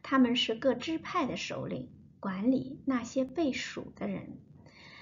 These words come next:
呃，那就是大家可能会说，前面利未记不是已经啊，这个有过啊，这个，呃，高抹帐幕啊，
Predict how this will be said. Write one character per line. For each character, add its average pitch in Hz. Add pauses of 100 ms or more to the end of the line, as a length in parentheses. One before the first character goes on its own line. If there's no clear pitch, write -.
(240)
呃， 214
那 349
就 392
是 339 (180)
大 349
家 349
可 285
能 240
会 311
说， 330 (400)
前 302
面 403
利 403
未 349
记 330
不 285
是 359
已 226
经 302
啊， 233
这 262
个 233
有 220
过 339
啊， -
这 110
个， 185 (160)
呃， 208
高 226
抹 233
帐 202
幕 202
啊， 180